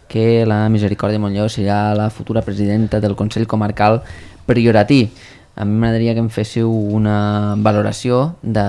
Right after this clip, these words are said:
d'aquest canvi. Eh, passem de l'alcalde que passés a l'alcaldessa d'Ulldemolins. Eh, si creieu que serà positiu per la nostra comarca. I jo només,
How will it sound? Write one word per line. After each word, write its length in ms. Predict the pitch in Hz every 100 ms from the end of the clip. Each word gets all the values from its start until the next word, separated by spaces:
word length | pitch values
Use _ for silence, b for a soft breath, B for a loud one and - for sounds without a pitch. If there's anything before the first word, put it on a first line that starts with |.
| 98
d'aquest 400 | 101 - 107 104
canvi. 380 | - 113 123 170 - _ -
Eh, 140 | 101 101 53 - - - -
passem 220 | - -
de 80 | 104
l'alcalde 380 | 101 110 98 101
que 20 |
passés 220 | - 123 98
a 60 |
l'alcaldessa 560 | 95 104 90 101 107 104 104
d'Ulldemolins. 720 | 104 104 104 135 165 214 - B B B B -
Eh, 440 | 104 101 98 98
si 260 | 101 - 104 101 98 - - _ _
creieu 240 | - 98 104
que 100 | 110
serà 600 | - 104 101 101 101 101
positiu 320 | - 110 104 117
per 100 | 110
la 120 | 107
nostra 260 | 107 - 107
comarca. 580 | - 113 131 127 147 180 B B B -
I 140 | 120
jo 120 | 139 160 - -
només, 600 | 127 120 123 139 -